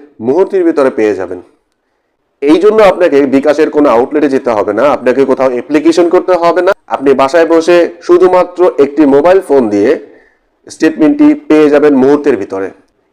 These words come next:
এই ভিডিওতে আমি আজকে আপনাদের দেখিয়ে দিব কিভাবে আপনারা বাসায় বসে বিকাশের স্টেটমেন্টটি পেতে পারেন। ভিডিওটি যাতে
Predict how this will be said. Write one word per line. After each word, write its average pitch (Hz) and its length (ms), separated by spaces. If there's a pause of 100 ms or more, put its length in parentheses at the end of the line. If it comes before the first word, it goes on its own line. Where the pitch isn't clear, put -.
এই 160 140 (120)
ভিডিওতে 214 440 (220)
আমি 131 200
আজকে 151 160 (120)
আপনাদের 127 340 (200)
দেখিয়ে 151 300
দিব 110 120 (560)
কিভাবে 160 280 (100)
আপনারা 156 300 (180)
বাসায় 151 320
বসে 135 180 (140)
বিকাশের 127 340
স্টেটমেন্টটি 123 440
পেতে 117 220
পারেন। 98 180 (680)
ভিডিওটি 165 500
যাতে 180 160